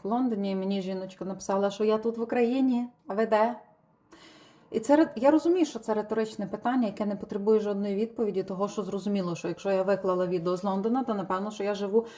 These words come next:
в Лондоні, або як мінімум в Європі. Я не прилетіла з Жмеринки, з Коломиї, з Тернополя, або ще звідкись на один день для того, щоб піти на мітинг.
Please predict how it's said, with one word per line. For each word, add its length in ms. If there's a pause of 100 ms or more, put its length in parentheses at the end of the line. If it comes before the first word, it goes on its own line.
(140)
в 80
Лондоні, 520
або 180
як 120
мінімум 420
в 40
Європі. 440
Я 120
не 100
прилетіла 960
з 80
Жмеринки, 520
з 80
Коломиї, 540
з 80
Тернополя, 600
або 180
ще 320
звідкись 560
на 120
один 260
день 220
для 140
того, 160
щоб 220
піти 220
на 100
мітинг. 460